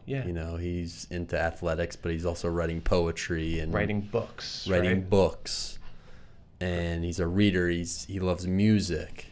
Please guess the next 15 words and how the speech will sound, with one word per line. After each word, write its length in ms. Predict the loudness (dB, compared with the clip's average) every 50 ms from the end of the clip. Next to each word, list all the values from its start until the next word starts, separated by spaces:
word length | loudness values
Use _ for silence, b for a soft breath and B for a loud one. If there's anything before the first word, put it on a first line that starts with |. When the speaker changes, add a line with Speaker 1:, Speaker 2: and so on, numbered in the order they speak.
| -10 -4
Speaker 2:
I 60 | -2 0
Speaker 1:
Yeah. 100 | 0 2
Speaker 2:
mean, 260 | 0 0 0 0 2
he 300 | 4 4 6 6 6 6
is 540 | 6 4 2 0 -2 -4 -6 -6 -8 -12 -14 -16 -6
probably 260 | 0 2 4 4 4 4
the 100 | 2 0
quintessential 880 | -2 2 2 2 2 0 -2 -2 0 0 0 0 0 0 0 0 0
version 480 | 0 0 2 2 2 2 0 -2 -2 -2
of 220 | -4 -4 -4 -2
what 140 | -2 -2 -2
we're 80 | -4 -4
talking 400 | 0 2 2 2 0 -2 -6 -6
about. 320 | -6 -6 -6 -8 -8 -10 -14 -18 -12 -4
Speaker 1:
Yeah. 260 | -2 0 0 0 -2